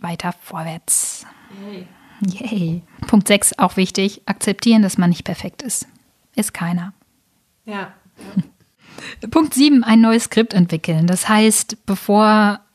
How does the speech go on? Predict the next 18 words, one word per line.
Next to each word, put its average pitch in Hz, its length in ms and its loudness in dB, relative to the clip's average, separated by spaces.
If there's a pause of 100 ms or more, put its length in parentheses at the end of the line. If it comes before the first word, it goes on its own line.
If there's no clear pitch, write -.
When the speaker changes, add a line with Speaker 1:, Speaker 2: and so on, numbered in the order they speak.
Speaker 1:
man 190 220 2
sich 185 220 -2 (280)
zu - 180 0
viele 190 500 2
Gedanken 180 500 0
macht, 175 320 -2
Angst 190 320 0
hat, 170 300 -8 (180)
Stress - 340 0
empfindet, 180 600 2 (420)
framet 262 340 2
man 202 120 4
die 185 80 2
Gefühle 208 320 0
um. 190 320 2 (100)
Das - 200 -10
heißt, 185 420 -2 (120)
Angst - 460 0